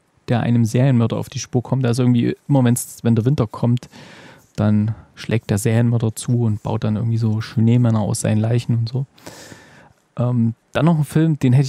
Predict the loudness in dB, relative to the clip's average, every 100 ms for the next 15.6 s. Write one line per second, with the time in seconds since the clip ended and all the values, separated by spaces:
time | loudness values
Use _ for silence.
0 | -2 -4 0 2 2 2 0 0 0 -2
1 | -6 _ _ _ _ _ -8 -4 -2 -2
2 | -6 -10 -20 -8 -8 -6 -10 -8 -6 -4
3 | -4 -4 -4 -2 -2 -2 -6 -2 0 2
4 | 2 2 2 0 0 0 0 0 0 0
5 | -6 -20 -20 -20 -20 _ -4 -2 0 0
6 | 0 0 -2 -2 -2 -4 -4 -4 -2 0
7 | 0 0 -4 -8 -8 -6 -2 0 0 -2
8 | -2 -2 -2 -6 -12 _ _ _ -8 -8
9 | -4 -4 -4 -10 -8 -6 -6 -4 -4 0
10 | 0 0 -4 -16 -20 -20 _ -2 2 2
11 | 2 4 2 0 -4 _ 0 0 2 2
12 | 2 2 -2 -2 0 0 -2 -6 _ _
13 | _ _ _ _ _ _ -18 -16 -2 2
14 | 2 0 -2 -2 -2 -2 0 0 2 0
15 | 0 -2 -2 0 0